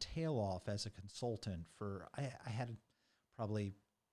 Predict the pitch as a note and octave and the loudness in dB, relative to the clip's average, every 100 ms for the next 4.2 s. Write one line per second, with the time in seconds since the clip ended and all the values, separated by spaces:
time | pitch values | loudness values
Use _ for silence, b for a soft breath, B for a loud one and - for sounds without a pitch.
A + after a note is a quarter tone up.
0 | - G#2+ A#2 G#2 G#2+ G2+ - G#2+ G#2 G#2 | -4 -2 -2 -4 0 0 0 -2 -4 -4
1 | G2 G2 F#2 F#2 F2 E2+ - - A#2+ A#2+ | -6 -4 -2 -2 -2 -4 -4 0 2 4
2 | - B2 G#2+ G#2+ A#2 A#2+ - B2 G#2+ - | 2 0 0 0 2 2 2 0 0 -2
3 | G2 - F#2+ G#2+ - F#2+ F2+ - F#2+ E2+ | -6 -4 -4 -4 -4 -4 -4 -4 -6 -6
4 | E2+ - | -8 -10